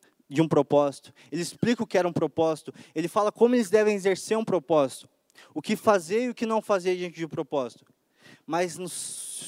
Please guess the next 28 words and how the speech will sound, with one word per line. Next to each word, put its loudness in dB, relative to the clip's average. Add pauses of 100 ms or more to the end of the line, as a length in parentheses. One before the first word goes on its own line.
seus 4
últimos 0
dias, -4
seus -2
últimos -6
segundos -2
de -6
vida -6 (260)
aqui -6
na 0
terra, -4 (220)
ele 0
deixa 2
uma 4
mensagem 0
pros -12
seus -2
discípulos. -12 (520)
E 8
é 8
essa 4
mensagem 0
que 2
eu 6
quero 0
descobrir -8
com -6
você. -2